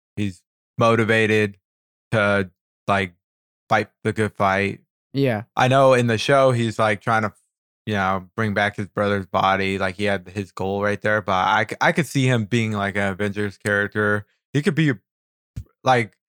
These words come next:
Speaker 1: not saying, like, he's gonna be super powerful, like Captain America or whatever, but, or even Iron Man, but I, I definitely think, like, his alchemy, he could be almost like, um,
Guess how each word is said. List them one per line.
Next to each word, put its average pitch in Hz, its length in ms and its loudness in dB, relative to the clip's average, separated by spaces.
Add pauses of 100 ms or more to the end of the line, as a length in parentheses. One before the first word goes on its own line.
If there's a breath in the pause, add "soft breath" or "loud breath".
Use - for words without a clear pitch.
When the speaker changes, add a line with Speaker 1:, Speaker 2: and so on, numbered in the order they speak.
(260)
Speaker 1:
not 143 140 0
saying, 135 200 4
like, 120 160 2
he's 120 120 -2
gonna 117 100 0
be 113 160 -2
super 117 340 -4
powerful, 113 800 2
like 101 460 0 (240)
Captain 110 300 0
America 123 680 4
or 107 140 4
whatever, 107 580 2 (160)
but, 113 580 2 (540)
or 120 160 2
even 113 220 2
Iron 120 300 4
Man, 104 200 0
but 107 80 0
I, 107 240 2 (160)
I 117 40 0
definitely 127 360 0
think, 117 200 -2
like, 104 180 0
his 101 160 -2
alchemy, 110 720 -2 (160)
he 113 100 -4
could 117 120 -4
be 123 100 2
almost 113 280 0
like, 107 220 0
um, 98 500 -2